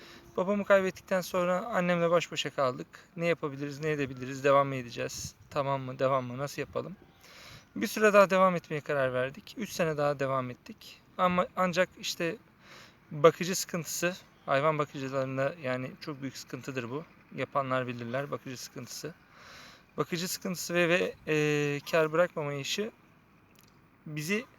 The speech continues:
hayvancılık sektöründen, yani en azından büyükbaş hayvancılık sektörünü ve büyük çapta yapmaktan men etti.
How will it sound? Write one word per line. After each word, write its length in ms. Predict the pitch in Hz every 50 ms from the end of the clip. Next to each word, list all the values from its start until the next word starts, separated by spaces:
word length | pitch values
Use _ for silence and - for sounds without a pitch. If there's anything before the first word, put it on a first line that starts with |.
| - - - - - -
hayvancılık 540 | 185 170 165 160 160 160 151 170 170 175 -
sektöründen, 560 | - 170 147 - - 151 143 151 165 180 208 - - - - - -
yani 300 | 156 147 143 143 147 190 - -
en 100 | 170 165
azından 440 | 165 156 139 131 139 147 151 151 - - - - - - - - - -
büyükbaş 400 | 151 170 185 - - 175 143 -
hayvancılık 480 | - 160 156 151 147 139 143 156 156
sektörünü 420 | - - 156 - - 151 143 139 135
ve 140 | 135 127 127
büyük 180 | 160 180 -
çapta 300 | - - 143 - - 156
yapmaktan 560 | 147 139 - - - 139 - - 185 185 196 240 - -
men 200 | 160 165 165 156
etti. 300 | 127 - - - 208